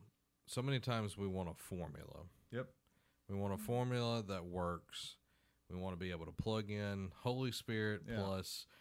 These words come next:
Speaker 1: prayer equals big paycheck.
Speaker 2: Yep.
Speaker 1: Or prayer plus worship equals new house. And,
Speaker 2: Uh-huh.
Speaker 1: like, all of these things are breakthrough or whatever. And it doesn't work like that because God's kingdom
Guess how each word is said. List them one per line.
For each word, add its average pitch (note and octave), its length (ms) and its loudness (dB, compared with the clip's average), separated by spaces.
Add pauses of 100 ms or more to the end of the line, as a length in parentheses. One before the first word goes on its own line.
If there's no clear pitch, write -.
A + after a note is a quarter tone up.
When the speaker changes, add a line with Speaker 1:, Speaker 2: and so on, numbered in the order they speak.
(200)
Speaker 1:
prayer G#2+ 500 4
equals F#2 960 -2 (540)
big G2 300 2
paycheck. - 600 0
Speaker 2:
Yep. A#2+ 200 0 (200)
Speaker 1:
Or F2 540 0 (560)
prayer A#2 560 4
plus - 500 2
worship G2+ 680 2
equals F#2 840 -2 (240)
new G2 240 2
house. E2+ 600 0
And, G2 160 0
Speaker 2:
Uh-huh. F#2 100 0
Speaker 1:
like, F#2 240 -4 (100)
all B2+ 280 2
of C#3+ 100 2
these B2+ 200 2
things A#2 380 4
are G2+ 100 4
breakthrough A2 500 2
or G#2 80 4
whatever. G2 440 2 (420)
And A2 380 0
it A2 340 -10
doesn't A#2+ 320 2
work G2+ 220 0
like G2 200 0
that F#2 200 2
because F#2 340 0
God's F#2 460 0
kingdom G2+ 600 0